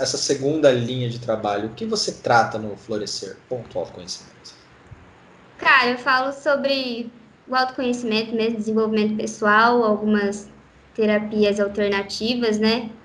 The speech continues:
Speaker 2: Como as pessoas desfocarem um pouquinho do caos e olharem mais pra dentro delas mesmas, pra aprender a lidar com elas mesmas. Que foi, é um período que as,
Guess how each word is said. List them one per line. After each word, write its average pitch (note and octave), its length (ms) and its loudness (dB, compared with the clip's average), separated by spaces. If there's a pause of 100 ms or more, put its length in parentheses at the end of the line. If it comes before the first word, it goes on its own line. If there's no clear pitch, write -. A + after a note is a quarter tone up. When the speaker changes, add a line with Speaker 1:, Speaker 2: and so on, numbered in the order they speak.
(360)
Speaker 2:
Como A3 140 2
as A3 100 2
pessoas G#3+ 460 0
desfocarem G#3+ 720 4
um G#3 120 2
pouquinho G#3 800 0 (360)
do G#3 160 0 (180)
caos A3 680 4 (300)
e G#3+ 160 2
olharem G#3+ 400 4
mais G#3 240 -2
pra G#3+ 160 -2
dentro G#3 280 -2
delas G3+ 340 0
mesmas, G#3+ 480 2
pra G3+ 180 2
aprender G#3+ 320 2
a G#3 40 4
lidar G#3+ 400 2
com A3+ 80 -2
elas G3+ 200 0
mesmas. A3 400 0 (600)
Que A3 100 -8
foi, B3+ 380 2
é C4 100 2
um C#4+ 100 2
período D4+ 340 2
que D4+ 580 0 (840)
as, A#3+ 160 -4